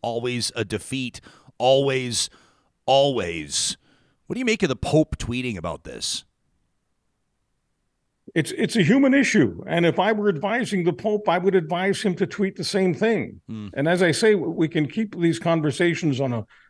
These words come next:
Speaker 2: on an emotional level. Who doesn't want, like, what, what human being out there doesn't want the killing to stop?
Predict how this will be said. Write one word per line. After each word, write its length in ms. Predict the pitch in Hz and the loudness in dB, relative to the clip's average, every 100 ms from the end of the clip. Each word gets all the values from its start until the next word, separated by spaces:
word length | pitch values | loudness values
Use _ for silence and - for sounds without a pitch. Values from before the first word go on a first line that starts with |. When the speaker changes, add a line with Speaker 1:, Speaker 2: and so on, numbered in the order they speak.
| _ | _
Speaker 2:
on 140 | 170 165 | -2 2
an 100 | 156 | 6
emotional 640 | 143 156 190 - 160 156 | 6 6 6 4 2 2
level. 420 | 180 208 147 104 _ _ _ - | 2 2 0 -4 _ _ _ 0
Who 220 | 262 254 | 2 4
doesn't 480 | 190 185 185 175 165 | 4 2 2 -2 -2
want, 380 | 180 170 131 143 | 0 0 -2 -4
like, 200 | 147 170 | -6 -2
what, 280 | 180 - | -2 -2
what 240 | 220 214 - | 0 -2 0
human 380 | 226 233 165 147 | 2 4 4 4
being 180 | 160 | 4
out 220 | 151 165 165 | 4 2 0
there 260 | 123 120 - _ - | -2 -2 -8 _ 0
doesn't 300 | 190 - 170 | 2 2 0
want 220 | 156 165 | 0 0
the 80 | 175 | -2
killing 340 | - 302 285 180 | 0 0 2 0
to 60 | |
stop? 400 | - 117 82 64 | 0 -2 -4 -8